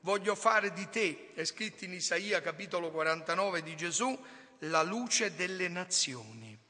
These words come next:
lo strumento della mia salvezza fino alle estremità della terra". Guardando dal cielo il Signore osservava anche noi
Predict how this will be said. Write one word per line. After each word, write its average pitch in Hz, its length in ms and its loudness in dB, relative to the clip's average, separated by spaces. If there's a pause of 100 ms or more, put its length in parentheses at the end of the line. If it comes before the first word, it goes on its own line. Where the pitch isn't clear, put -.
(380)
lo 196 180 2
strumento 214 840 4
della 185 240 2
mia 190 200 0
salvezza 147 760 -2
fino 262 840 -2
alle 127 800 -6 (380)
estremità 170 1200 0 (640)
della 151 420 -2
terra". 110 580 -12 (920)
Guardando 185 580 6
dal 220 200 2
cielo 226 440 2
il 220 60 0
Signore 220 400 -2
osservava 196 600 0
anche 190 240 -6
noi 135 280 -8